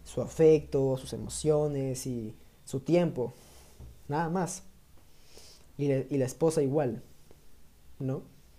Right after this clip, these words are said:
Pero si la esposa va a estar, va a estar pensando en, en sentirse validada por medio de ese afecto, o sea,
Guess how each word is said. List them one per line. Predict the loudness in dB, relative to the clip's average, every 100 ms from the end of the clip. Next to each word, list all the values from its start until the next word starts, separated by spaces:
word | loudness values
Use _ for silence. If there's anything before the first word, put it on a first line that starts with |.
| -20 -20 -20 -2
Pero | 2 4
si | 4
la | 2
esposa | 4 6 6 4 -6 -10 -20 -20 -20 -14 2
va | 2
a |
estar, | 4 4 4 2
va |
a | 2
estar | 2 2
pensando | 2 2 0 0 0 -2 -2
en, | 0 0 0 -4 -6 -6
en | -2
sentirse | -2 -2 0 2
validada | 2 2 2 2 2 -2 -6 -16 -20 -20 -20 -20 -4
por | 0 2
medio | 2 4
de | 2
ese | 2
afecto, | -2 0 -2 -2 -10 -10 -20 -20 -20 -20 -20 -20 -20 -20 -8
o | 0
sea, | 4 4 2